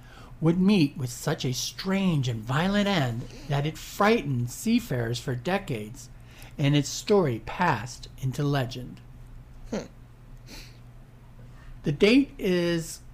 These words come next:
Speaker 1: debatable, but the most common version states that on February fifth, nineteen forty-eight, ships and several British and Dutch outposts near the coast of Indonesia received an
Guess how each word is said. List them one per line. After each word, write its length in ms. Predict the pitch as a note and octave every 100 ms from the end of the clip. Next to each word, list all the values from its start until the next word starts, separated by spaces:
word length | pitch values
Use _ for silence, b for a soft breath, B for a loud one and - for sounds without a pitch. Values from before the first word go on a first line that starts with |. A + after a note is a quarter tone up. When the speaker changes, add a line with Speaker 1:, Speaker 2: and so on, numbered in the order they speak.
| - - - - - -
Speaker 1:
debatable, 800 | D3 D3 D#3 D#3 C#3 A2 A2 C3+ - -
but 280 | C#3 D3+ D3
the 80 | D#3
most 300 | C#3+ E3+ E3+
common 420 | - G3 G3 D#3
version 440 | B2 A#2 A#2+ C3 B2
states 440 | - E3+ C3 C3
that 140 | C#3+ C3
on 140 | B2
February 480 | A#2+ C#3 D3 E3+ G3+
fifth, 460 | G3 D#3+ B2 - - -
nineteen 480 | C#3 C#3 D3 D#3+ D#3+
forty-eight, 680 | - D#3+ D3+ D3+ B2+ A2 - - - - - - B B B -
ships 600 | - - G3 C#3+ - - -
and 340 | D#3+ G#3 A3 G#3+
several 420 | - G#3+ G#3 G3
British 460 | C#3+ D#3 F3 F3+
and 200 | D#3+ C#3
Dutch 260 | B2+ E3 F#3
outposts 600 | F#3 F3 F3 - B2 A#2+
near 280 | C#3+ D3+ G#3+
the 100 | D#3+
coast 400 | - D#3+ F3+ -
of 100 | B2 A#2+
Indonesia 840 | D3 F#3 G#3 G3 G#3 C3+ A2+ A2+ - B B B D#3+
received 720 | C3+ - - G#3+ D3 A#2+ A#2+
an 200 | C3+